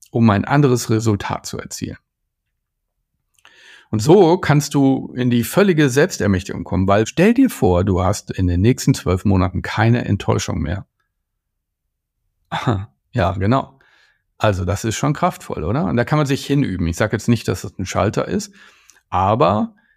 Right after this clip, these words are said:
die Lebenszufriedenheit steigt auf jeden Fall mit dem Verhältnis, wie du Erwartung an die Realität anpasst.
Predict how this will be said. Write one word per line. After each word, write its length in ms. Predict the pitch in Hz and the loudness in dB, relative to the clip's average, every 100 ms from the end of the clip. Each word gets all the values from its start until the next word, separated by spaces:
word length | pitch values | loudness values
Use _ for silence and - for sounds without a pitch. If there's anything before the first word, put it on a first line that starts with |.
| _ | _
die 220 | - 107 101 | -6 0 2
Lebenszufriedenheit 1300 | 120 190 208 - - 180 - - 156 113 92 98 - | 4 4 2 0 -2 -2 -2 -2 0 2 0 -2 -4
steigt 880 | - - 120 131 170 202 196 - - _ | -10 -4 0 0 2 0 -4 -14 -18 _
auf 240 | - 113 - | -6 -4 -2
jeden 340 | 143 185 180 | 2 2 2
Fall 500 | - 131 139 156 160 | -2 -2 0 0 -4
mit 280 | - 131 139 | -2 -2 2
dem 160 | 156 | 2
Verhältnis, 680 | 147 113 123 147 165 156 - | 2 0 0 0 -2 -4 -4
wie 140 | 120 | -2
du 120 | 143 147 | 2 2
Erwartung 640 | 113 95 107 143 151 120 | 0 2 0 2 0 2
an 120 | 120 | 2
die 120 | 117 | 2
Realität 680 | 113 113 107 104 - 107 - | 2 2 2 -2 -2 -6 -4
anpasst. 540 | 87 - - - _ | -6 -8 -12 -18 _